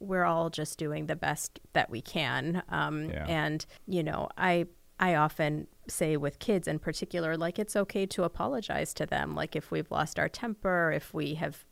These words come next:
Speaker 1: you know, behaved in a way that we didn't feel was the best, you know, it's okay to say, "I'm out of sorts, you're out of sorts. I'm really sorry. I didn't mean to snap at you, or I didn't mean to do X, Y, or Z. And, um,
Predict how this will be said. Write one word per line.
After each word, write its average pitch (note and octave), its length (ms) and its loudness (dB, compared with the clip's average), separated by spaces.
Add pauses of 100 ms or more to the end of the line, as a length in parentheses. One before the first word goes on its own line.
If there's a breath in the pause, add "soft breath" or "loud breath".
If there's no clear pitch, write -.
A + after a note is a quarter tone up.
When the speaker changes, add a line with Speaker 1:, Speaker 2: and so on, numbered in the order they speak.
(100)
Speaker 1:
you D#3+ 80 -2
know, D3 140 0
behaved D#3 460 -2
in D3+ 100 -2
a D3+ 60 0
way D3 180 -2
that D3 220 -2 (300)
we E3 140 -4
didn't C#3+ 240 -2
feel D3+ 260 2
was D#3 200 -2
the D#3+ 100 2
best, D#3 460 2
you F3 40 -2
know, D#3+ 120 -2
it's E3 160 -4
okay F#3 260 -4
to F3+ 100 -2
say, D#3+ 340 0 (480 loud breath)
"I'm G3+ 180 2
out F#3+ 120 4
of F#3 80 6
sorts, E3+ 400 0
you're F3+ 140 2
out F3 140 4
of F3 80 2
sorts. D#3 600 0 (240)
I'm E3 140 -2
really D#3 200 0
sorry. E3 500 4
I D3+ 60 4
didn't D#3 260 2
mean F3 200 4
to - 120 -4
snap - 340 -2
at - 80 0
you, D#3+ 260 0
or - 100 -2
I D3+ 100 2
didn't D3+ 240 -2
mean E3 220 0
to D#3 200 -2
do E3 280 -4
X, - 260 -4
Y, D#3+ 140 0
or D#3+ 140 2
Z. D#3 440 -2
And, D3 340 -6 (140)
um, D#3+ 320 -6